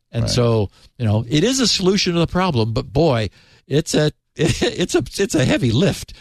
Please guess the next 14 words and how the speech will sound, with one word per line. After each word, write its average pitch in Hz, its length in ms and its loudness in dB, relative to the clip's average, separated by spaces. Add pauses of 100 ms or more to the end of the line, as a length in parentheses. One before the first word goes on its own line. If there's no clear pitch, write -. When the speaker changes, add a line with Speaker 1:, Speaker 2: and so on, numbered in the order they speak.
(180)
Speaker 1:
in 147 140 -2
order 139 220 2
to 120 120 0
get, 143 240 -2 (260)
you 139 80 -4
know, 120 160 0 (240)
in 160 100 2
order 202 180 4
to 180 280 0 (440)
change 220 440 -2
the 180 140 0
operation 156 720 0
of 147 200 -2
something 131 760 0